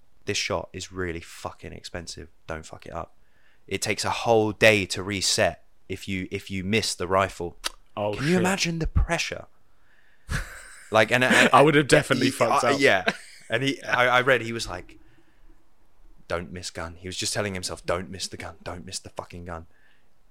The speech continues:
Speaker 1: And, you know, on action, he, he, he rehearsed it. He rehearsed
Speaker 2: Obviously,
Speaker 1: the,
Speaker 2: yeah.
Speaker 1: the fuck out of it. And then on action, obviously all the, you know, pyrotechnics are going off, the,
Speaker 2: Mm.
Speaker 1: the s-, smoke and dust everywhere. And he was like,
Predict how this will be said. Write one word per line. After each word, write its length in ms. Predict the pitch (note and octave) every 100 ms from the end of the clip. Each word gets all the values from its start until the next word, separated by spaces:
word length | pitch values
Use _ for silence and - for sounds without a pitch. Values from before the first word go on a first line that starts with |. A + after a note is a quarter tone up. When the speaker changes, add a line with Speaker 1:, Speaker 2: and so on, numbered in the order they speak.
| -
Speaker 1:
And, 340 | F#2 F2+ F2 -
you 80 | F#2+
know, 140 | E2+ F2 - - - -
on 140 | F2+ F#2+
action, 460 | G2 - E2+ E2+ - - - - - - - -
he, 360 | F#2+ F2+ F2 -
he, 260 | A#2 G#2+ -
he 160 | A2+ G#2
rehearsed 560 | F#2+ - C#3+ C3 -
it. 200 | - G#2+
He 100 | G2+
rehearsed 380 | G2+ G#2+ A#2+ A#2
Speaker 2:
Obviously, 400 | C#3+ A2+ F2+ F#2+
Speaker 1:
the, 60 | G#2
Speaker 2:
yeah. 120 | G2 F#2
Speaker 1:
the 80 | F#2+
fuck 320 | - A#2+ -
out 180 | F#2+ E2
of 80 | D#2+
it. 180 | F2 G#2+ - -
And 160 | G#2 A2
then 220 | A2+ A2+ A#2
on 160 | A#2
action, 520 | B2 C#3+ - G#2 G2+
obviously 440 | A2+ A2+ A2+ B2 A#2+
all 120 | A#2+
the, 160 | A#2 A2 - - - -
you 140 | A#2+ A2+
know, 180 | G2+ G2 - - - -
pyrotechnics 580 | B2 A#2 - C3 A2+ A2
are 60 |
going 260 | G#2 G#2 G#2
off, 180 | G#2 G2+
the, 80 | G2+
Speaker 2:
Mm. 320 | - A#2+ A2 - -
Speaker 1:
the 20 |
s-, 180 | - - - -
smoke 540 | - - B2+ A#2 A2
and 140 | G#2 -
dust 280 | A2+ A2 G#2+
everywhere. 420 | G2+ G2+ G2 F#2
And 100 | G2
he 60 |
was 120 | F#2+ F2+
like, 180 | F2